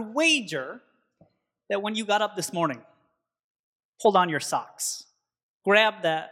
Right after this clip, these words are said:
that first cup of coffee, hopefully brushed your teeth, and said to yourself, "You know what? I think I'm gonna go to church this morning." I wager that when you made that decision, you did not imagine, not in a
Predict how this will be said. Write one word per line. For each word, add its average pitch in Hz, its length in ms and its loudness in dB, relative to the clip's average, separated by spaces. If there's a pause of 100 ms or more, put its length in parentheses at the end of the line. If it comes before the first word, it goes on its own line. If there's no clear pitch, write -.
that 156 240 -6
first - 340 2
cup 175 200 0
of 156 100 -18
coffee, 226 460 2 (1080)
hopefully 233 340 6
brushed 185 260 -2
your 151 80 -12
teeth, 262 340 -2 (1200)
and 208 100 2
said 220 140 4
to 214 40 0
yourself, 208 460 2 (560)
"You 294 80 4
know 302 100 10
what? 302 220 6 (720)
I 359 80 6
think 277 260 0
I'm 196 140 2
gonna 185 160 -6
go 170 80 2
to 156 80 -2
church - 400 -2 (300)
this - 180 -2
morning." 160 300 -2 (1400)
I 359 220 4
wager 208 960 0
that 202 160 -2
when 208 160 -2
you 208 160 -6
made 277 400 2
that 247 200 0
decision, 165 600 0
you 254 160 0
did 247 160 -4
not 240 360 0
imagine, 190 540 0
not 220 220 -2
in 214 80 -6
a 196 100 -6